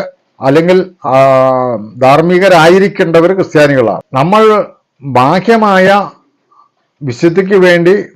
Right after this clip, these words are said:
പഴയ നിയമത്തിൽ നൽകിയിരിക്കുന്ന ആ കാര്യത്തെ അല്ല നമ്മൾ ഊന്നൽ കൊടുക്കേണ്ടത്. അത് രക്ഷയ്ക്ക് ആധാരമല്ല. ഇപ്പൊ പന്നിയിറച്ചി കൂട്ടാതിരുന്നത് കൊണ്ട് ഒരാള് സ്വർഗരാജ്യത്തിൽ പോകുമെന്ന് നമ്മൾ വിചാരിക്കണ്ട.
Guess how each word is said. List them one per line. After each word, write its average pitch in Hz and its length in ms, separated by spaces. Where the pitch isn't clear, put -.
പഴയ 139 320
നിയമത്തിൽ 185 380
നൽകിയിരിക്കുന്ന 160 680
ആ 131 200
കാര്യത്തെ 160 520
അല്ല 180 280
നമ്മൾ 151 200
ഊന്നൽ 135 260
കൊടുക്കേണ്ടത്. 117 500
അത് 123 100
രക്ഷയ്ക്ക് 160 440
ആധാരമല്ല. 165 500
ഇപ്പൊ 135 120
പന്നിയിറച്ചി 165 480
കൂട്ടാതിരുന്നത് 175 800
കൊണ്ട് 165 260
ഒരാള് 165 420
സ്വർഗരാജ്യത്തിൽ 175 680
പോകുമെന്ന് 170 520
നമ്മൾ 156 240
വിചാരിക്കണ്ട. 156 540